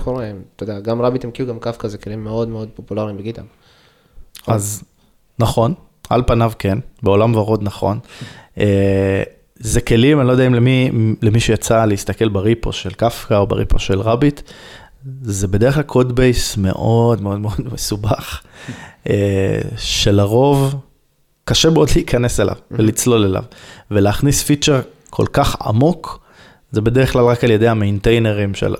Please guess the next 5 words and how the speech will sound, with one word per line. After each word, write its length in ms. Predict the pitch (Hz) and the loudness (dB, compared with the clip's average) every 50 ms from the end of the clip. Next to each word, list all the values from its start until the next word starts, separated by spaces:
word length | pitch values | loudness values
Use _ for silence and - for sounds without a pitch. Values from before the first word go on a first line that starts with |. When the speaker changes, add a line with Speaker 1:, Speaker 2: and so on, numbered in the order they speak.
| - - | -10 -10
Speaker 2:
של 200 | - - 107 104 | -4 -2 0 0
הריפוזיטורי, 840 | 101 101 98 - 127 127 117 123 120 - 131 127 123 139 147 156 156 - - - - - - - - _ _ _ - - | 0 -2 0 2 2 4 4 2 2 2 0 2 2 2 2 0 0 -6 -16 -20 -20 -20 -20 -20 -20 _ _ _ -6 -2
אה, 60 | 101 104 101 98 98 98 95 95 98 98 101 101 101 104 107 117 117 - - | 0 0 0 0 0 0 0 0 0 -2 -2 -2 -2 -4 -4 -6 -8 -4 -2
וניתן 300 | 117 104 110 - 120 117 117 113 110 - - - | 0 0 0 0 2 2 2 0 -2 -4 -6 -4
כדוגמה 640 | 127 120 113 107 110 110 110 110 110 107 107 101 | 0 0 0 2 2 2 2 4 4 2 2 0